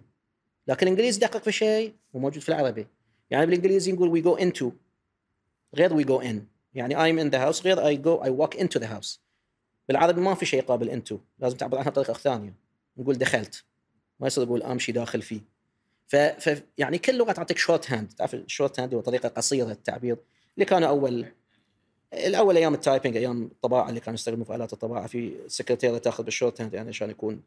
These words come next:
بسرعة تاخذ ال-، الإملاء مال، مال الكلام اللي قاعد تشكله. فكل لغة في لها ميزة كذي،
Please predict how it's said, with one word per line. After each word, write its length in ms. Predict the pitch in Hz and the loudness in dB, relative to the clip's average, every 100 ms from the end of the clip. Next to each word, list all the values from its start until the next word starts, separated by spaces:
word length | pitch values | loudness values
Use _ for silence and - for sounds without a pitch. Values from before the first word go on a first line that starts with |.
| _ - | _ -2
بسرعة 260 | 147 135 | 0 2
تاخذ 300 | 127 113 117 | 0 -2 -2
ال-، 160 | 113 110 - - | -8 -10 -14 -16
الإملاء 720 | - - - - 131 123 120 | -14 -14 -14 -10 -4 -2 -2
مال، 280 | 123 117 107 - _ _ _ - | -4 -10 -12 -16 _ _ _ -6
مال 120 | 117 | -4
الكلام 320 | - 117 117 | 0 0 2
اللي 180 | 110 87 | -2 -4
قاعد 140 | 85 - - - - - _ _ - - | -6 -12 -20 -20 -20 -20 _ _ -18 -10
تشكله. 400 | 120 120 120 113 - - _ | -8 -4 -4 -6 -10 -20 _
فكل 300 | 170 165 294 | 0 2 4
لغة 180 | 285 247 | 2 0
في 160 | 240 226 | 2 2
لها 160 | 143 | 2
ميزة 280 | 120 113 104 | 0 -2 -6
كذي، 280 | - 76 | -10 -12